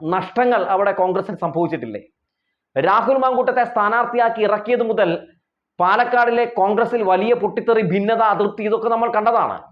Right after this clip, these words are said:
അങ്ങനെ സംഭവിച്ചപ്പോൾ അവിടെ കോൺഗ്രസിന് എന്താണ് സംഭവിച്ചിരിക്കുന്നത്? പ്രാദേശിക നേതാക്കൾ നിസാരക്കാരല്ല പോയിരിക്കുന്നത്. കൃഷ്ണകുമാരിയെ പോലെ, നസീഫിനെ പോലെ, അതുപോലെ തന്നെ ഷാനിബിനെ പോലെ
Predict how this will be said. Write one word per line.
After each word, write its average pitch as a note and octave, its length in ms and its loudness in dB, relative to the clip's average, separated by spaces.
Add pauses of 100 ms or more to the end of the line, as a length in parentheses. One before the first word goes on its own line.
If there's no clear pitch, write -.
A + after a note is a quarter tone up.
(1200)
അങ്ങനെ A3+ 240 2
സംഭവിച്ചപ്പോൾ A#3 920 0 (240)
അവിടെ G#3 180 2
കോൺഗ്രസിന് A3 560 0
എന്താണ് G3+ 720 0
സംഭവിച്ചിരിക്കുന്നത്? G#3+ 720 0
പ്രാദേശിക A3+ 640 2
നേതാക്കൾ G#3 480 0
നിസാരക്കാരല്ല A3 720 2
പോയിരിക്കുന്നത്. F3 520 0
കൃഷ്ണകുമാരിയെ G3+ 560 0
പോലെ, G#3 320 0
നസീഫിനെ G#3+ 480 -2
പോലെ, A3 460 0 (300)
അതുപോലെ G#3 360 2
തന്നെ G#3+ 120 0
ഷാനിബിനെ G#3+ 520 0
പോലെ A3+ 480 0